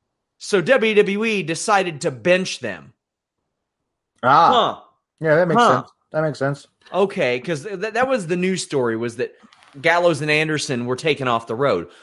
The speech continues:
Speaker 1: We, we kinda knew they weren't gonna re-sign, but the news today was they're taken off the road. So the thing is, the reason these guys likely did not wanna re-sign is because they weren't on T V.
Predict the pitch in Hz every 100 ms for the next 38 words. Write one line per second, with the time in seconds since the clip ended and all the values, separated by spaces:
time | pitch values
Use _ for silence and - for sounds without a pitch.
0 | - 208 214 208 226 302 220 185 262 175
1 | 143 139 120 120 120 113 233 208 120 113
2 | 101 - _ _ - 180 226 208 190 196
3 | 190 147 147 143 170 135 135 120 120 127
4 | 117 92 90 - 113 95 - _ _ -
5 | 170 240 208 202 147 135 - - 202 247
6 | 208 185 151 165 156 143 139 - 165 180
7 | 180 156 135 151 151 143 135 135 127 120
8 | 175 147 123 117 - 120 - 277 269 151
9 | 143 131 127 117 104 - 127 110 101 113
10 | 98 98 90